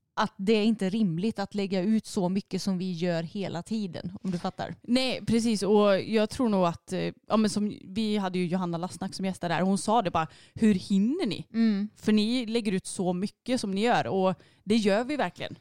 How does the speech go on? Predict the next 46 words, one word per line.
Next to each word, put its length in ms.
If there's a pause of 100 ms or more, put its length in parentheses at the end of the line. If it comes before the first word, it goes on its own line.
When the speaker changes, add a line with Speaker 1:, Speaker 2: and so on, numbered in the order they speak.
(120)
Speaker 1:
Ja, 220
precis. 360
Det 80
är 20
Speaker 2:
Ja. 60
Speaker 1:
ju 60
både, 260 (160)
det 120
är 40
inte 180
bara 340 (260)
YouTube 680
och 340
podden, 400
utan 260
det 80
är 40
också 300
Instagram. 680
Det 100
ska 160
planeras 640 (260)
reklamkampanjer, 1160
och 280
tack 280
vare 360
reklamkampanjerna 1000
så 120
kan 380
ju 140
vi 120
jobba 360
med 140
det 120
som 180
vi 100
gör. 300
Speaker 2:
Mm. 220 (200)
Speaker 1:
Så 160
det 80
är 120
ju 120
viktigt 460
för 100
oss 200
att 300